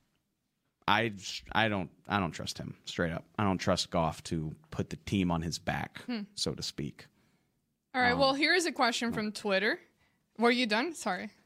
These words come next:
Speaker 1: I d-, well, I think this will be interesting for Derek. I think we've talked about it at times over the season, but, you know, we t-, talk about all the, you know, jumbo personnel and twelve personnel. The Rams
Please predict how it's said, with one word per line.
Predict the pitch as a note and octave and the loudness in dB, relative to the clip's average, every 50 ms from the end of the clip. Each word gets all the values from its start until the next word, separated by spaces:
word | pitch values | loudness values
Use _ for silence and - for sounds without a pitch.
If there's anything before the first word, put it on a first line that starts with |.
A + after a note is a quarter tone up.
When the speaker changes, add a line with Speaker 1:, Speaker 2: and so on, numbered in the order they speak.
| _ | _
Speaker 1:
I | - B2 C3 | 2 2 2
d-, | B2 | 2
well, | B2 B2+ C3+ C#3 C3+ C3 A#2+ A2 - - G#2+ - - - | 0 0 2 2 4 2 0 -2 -4 -8 -10 -8 0 2
I | A#2+ B2+ | 2 2
think | C3 D3 C3+ A#2 G2+ | 2 -2 -4 -4 -2
this | B2+ B2 - | -4 -2 0
will | C#3+ A2 | 0 2
be | G#2+ G#2 G#2 | 4 4 4
interesting | G#2+ - G2+ - - G#2+ F#2+ | 2 2 -2 -2 0 0 0
for | F2+ - F2 | 0 0 -2
Derek. | D#2 G2 F#2+ F#2 F#2 F2 - | 2 4 4 4 4 4 2
I | F2+ F2+ | 0 0
think | - B2 A2 - | 0 -2 -2 0
we've | F#2+ F2 - | -2 -2 0
talked | - F2+ F2 F2 - | 2 2 2 2 0
about | E2+ D2+ E2 E2 E2 E2 | -2 -2 0 0 2 0
it | D#2+ E2 | 0 -2
at | D#2+ D2 - | -4 -6 -6
times | A2 F#2+ D#2+ E2 E2 D#2+ D#2 - - - | -4 -2 -2 0 -2 -2 -2 -4 -2 -2
over | F#2 F#2+ F2 E2+ D#2+ | -2 -2 0 -2 -4
the | D2+ D2+ | -4 -4
season, | - - - F2+ E2+ D#2 E2 D#2 D#2+ D#2 | -4 -2 0 0 0 0 -2 -4 -4 -2
but, | E2 F2 E2 D#2 - - - _ _ _ _ _ _ _ | 0 0 0 0 -2 -8 -16 _ _ _ _ _ _ _
you | G2+ | 0
know, | F#2+ F2+ | 2 2
we | F#2+ G2 | 2 0
t-, | - - - D#2+ | 0 -2 -8 -10
talk | - - - A2+ G2 F#2+ - | -10 -2 2 4 4 4 4
about | F2 E2 F#2 F#2 | 2 2 2 4
all | F#2 F2+ F#2 | 4 4 2
the, | F2+ E2+ - - | 2 0 -4 -6
you | F#2 G2 F2+ | -2 -2 0
know, | E2 E2 | 0 -2
jumbo | D#2+ - G#2 G2+ G2+ G2 G2 F#2+ F#2 | 2 4 4 4 4 2 2 0 0
personnel | F#2 - G#2+ G2 - - F#2 F#2+ F#2 F#2+ F#2 F2+ F2 | 0 0 0 0 0 0 0 0 2 2 2 2 0
and | E2+ E2 | -2 0
twelve | - G2 G2 F#2 - | 2 2 2 2 2
personnel. | - F#2 - - F#2 F#2+ F#2+ F#2 - - - - - - _ _ - | 0 -2 0 0 2 2 2 2 0 -4 -14 -20 -20 -20 _ _ 2
The | G2+ F#2+ | 4 6
Rams | F#2+ G#2 A2+ B2+ C3+ C#3 C#3+ C#3+ C#3 - - | 6 6 6 6 4 4 2 2 2 0 -2